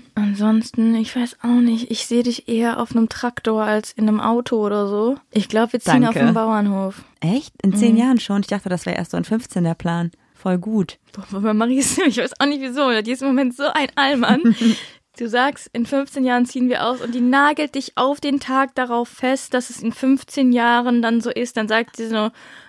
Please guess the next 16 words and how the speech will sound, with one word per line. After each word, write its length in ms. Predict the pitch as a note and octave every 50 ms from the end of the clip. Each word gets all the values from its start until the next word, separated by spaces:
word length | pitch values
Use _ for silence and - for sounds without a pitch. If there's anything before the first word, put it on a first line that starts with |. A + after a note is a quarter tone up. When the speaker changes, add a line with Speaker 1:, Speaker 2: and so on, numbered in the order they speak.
| _ -
Speaker 1:
noch, 280 | A3 G#3 A3 - - -
äh, 280 | G3+ G#3+ G#3+ G#3 G#3+ - - - - - - - -
„vierzehn 360 | - - F#4 F#4+ - E4+ E4
Jahre 280 | C#4+ C4+ C4+ C#4+ C#4 C4+
und 160 | C#4 B3 B3
dreihundert 380 | A#3+ - B3+ C4+ C4+ C#4 C4 -
Tage, 320 | - C4+ C4 C4 B3 A3 F#3
oder? 240 | G3 A3+ D4 E4+ G4+ G#4+ - _ _ _ _
Oder?“ 220 | - - C4+ D#4+ F4+ A4 A#4+ B4 - _ _ _ _ _ _
Das 120 | - A#3+ C4+
ist 140 | C4 D4 -
so, 80 | D#4 D4 D#4+ C4+
warum 280 | C#4+ C#4+ D#4+ E4 E4
bist 260 | - G4+ - - -
du 100 | F4+ E4 C#4
so 140 | B3 C#4